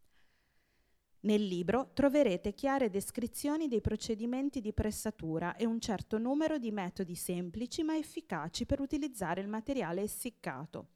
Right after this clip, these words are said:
Non sono necessari particolari strumenti, a parte una sagoma, un taglierino affilato e un materiale adesivo.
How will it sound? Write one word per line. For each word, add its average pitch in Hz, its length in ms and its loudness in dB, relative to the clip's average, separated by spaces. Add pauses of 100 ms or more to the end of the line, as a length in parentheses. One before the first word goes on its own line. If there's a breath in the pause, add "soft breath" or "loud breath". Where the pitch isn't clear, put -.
(480 soft breath)
Non 262 200 4
sono 320 300 2
necessari 190 720 0
particolari 247 640 0
strumenti, 202 800 -4
a - 140 -2
parte - 340 -2
una 214 180 0
sagoma, 170 640 -2 (300 loud breath)
un 240 120 0
taglierino 254 520 4
affilato 202 640 0
e - 20 2
un 214 80 0
materiale 226 560 0
adesivo. 165 680 -4